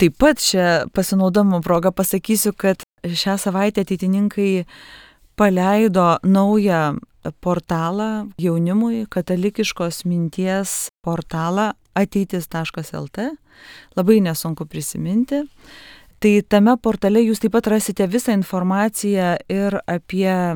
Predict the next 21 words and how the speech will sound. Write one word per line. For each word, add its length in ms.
giesmyną, 760
kur 160
jį 160
galima 400
įsigyti, 480
visus 260
mūsų 400
kontaktus, 800
telefono 540
numerį, 340
elektroninį 460
paštą. 400
Taip 160
pat 160
tame 220
portale 640
galima 440
skaityti 680
ir 240
ateities 520
žurnalą, 580